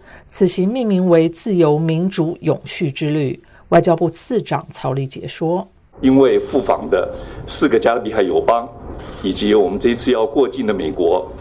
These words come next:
Speaker 2: 都是与台湾同为理念相近的自由民主国家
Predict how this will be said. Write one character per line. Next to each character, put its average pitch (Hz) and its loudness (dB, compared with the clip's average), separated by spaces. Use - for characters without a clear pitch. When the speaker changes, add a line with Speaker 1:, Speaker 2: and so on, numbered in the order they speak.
Speaker 2:
都 160 4
是 151 0
与 101 2
台 104 2
湾 117 0
同 113 -2
为 110 2
理 90 -6
念 107 2
相 117 0
近 110 0
的 90 0
自 131 2
由 98 4
民 107 -2
主 104 -4
国 90 2
家 110 0